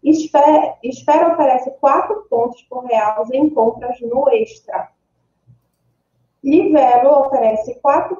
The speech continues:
pontos por real gasto na ReHap. Smile inicia para parceria com Blitz para resgate de passagens com milhas.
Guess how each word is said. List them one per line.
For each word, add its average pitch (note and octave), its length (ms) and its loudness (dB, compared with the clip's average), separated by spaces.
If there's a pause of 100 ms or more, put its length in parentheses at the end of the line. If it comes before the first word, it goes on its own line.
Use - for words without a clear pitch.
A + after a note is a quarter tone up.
pontos C4+ 360 -10
por B3+ 180 -6
real A#3 400 -2
gasto A3+ 400 -2
na A#3 220 -6
ReHap. B3 760 -6 (800)
Smile D4+ 600 0
inicia C4+ 460 -2
para A3+ 360 -4 (120)
parceria A#3 600 -4
com B3+ 200 -10
Blitz - 520 -12 (380)
para C4+ 260 0 (200)
resgate A3+ 720 0
de B3+ 120 -10
passagens A#3 760 -4
com C4+ 280 0
milhas. A#3 1160 -12